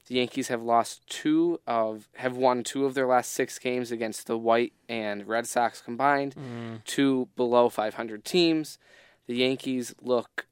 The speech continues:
Speaker 1: like a shell of a playoff team without Aaron Judge, and
Speaker 2: Yeah.
Speaker 1: we can start with the Volpe conversation if you'd like.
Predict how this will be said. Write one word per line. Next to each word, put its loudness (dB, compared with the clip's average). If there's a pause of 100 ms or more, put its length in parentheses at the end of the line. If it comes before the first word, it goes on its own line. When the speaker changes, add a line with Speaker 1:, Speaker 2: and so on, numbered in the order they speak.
(160)
Speaker 1:
like -2
a -8
shell 6
of -2
a -6
playoff 2
team -6
without -4
Aaron -4
Judge, 0
and -6 (140)
Speaker 2:
Yeah. -18
Speaker 1:
we -6
can -10
start 4
with -2
the -4
Volpe -2
conversation -4
if -14
you'd -12
like. 4